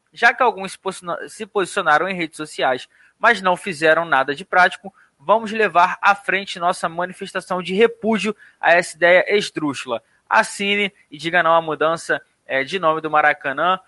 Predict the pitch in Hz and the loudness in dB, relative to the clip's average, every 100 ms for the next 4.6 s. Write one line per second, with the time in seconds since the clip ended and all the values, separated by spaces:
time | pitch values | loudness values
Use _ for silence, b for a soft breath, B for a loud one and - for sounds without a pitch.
0 | _ - 196 220 185 131 110 117 - - | _ 2 4 4 0 0 -4 -8 -20 -18
1 | - - _ 185 - 185 170 214 233 220 | -18 -18 _ -6 -2 4 6 8 6 4
2 | 185 175 185 196 180 180 196 190 214 226 | -2 -2 -8 -10 -8 -2 -2 -4 -10 -6
3 | 185 - 165 185 220 220 b _ 175 180 | -6 -6 -6 -4 -4 -6 b _ -16 -12
4 | 185 190 156 170 175 151 | -14 -10 -2 2 4 4